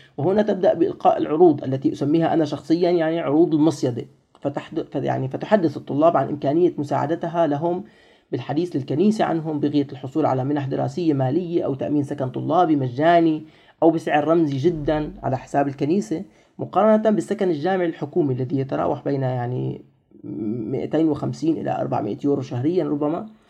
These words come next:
وطبعًا هو عرض مغري أمام سكن جامعي بالإضافة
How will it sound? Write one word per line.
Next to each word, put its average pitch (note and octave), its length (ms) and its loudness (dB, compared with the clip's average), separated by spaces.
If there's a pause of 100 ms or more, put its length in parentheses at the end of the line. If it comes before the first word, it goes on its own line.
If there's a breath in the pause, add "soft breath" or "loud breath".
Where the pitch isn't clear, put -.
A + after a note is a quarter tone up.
(240 soft breath)
وطبعًا G#3 320 2
هو D#3+ 140 4
عرض F3 240 2
مغري G3 340 2 (200)
أمام C#3 240 2
سكن C#3 280 -2
جامعي D#3+ 400 2
بالإضافة D3 640 0